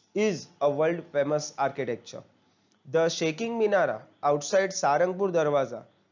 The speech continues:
in Rajpur Gomtipur are well known for its unsolved secret of vibration. This Shaking Minarets are two,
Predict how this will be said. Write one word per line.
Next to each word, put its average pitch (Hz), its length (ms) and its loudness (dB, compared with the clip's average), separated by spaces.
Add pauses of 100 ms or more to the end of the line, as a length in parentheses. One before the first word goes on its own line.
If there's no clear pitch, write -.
(140)
in 160 180 0
Rajpur 143 720 0
Gomtipur 160 680 -2
are 139 160 0
well 151 300 2 (120)
known 147 240 2 (100)
for 160 160 0
its 175 300 -4 (240)
unsolved 226 600 0
secret 185 440 -8
of 190 240 -4
vibration. 139 580 -2
This 180 200 -6
Shaking 202 340 -6
Minarets 214 420 0
are 208 240 -2
two, 226 300 -4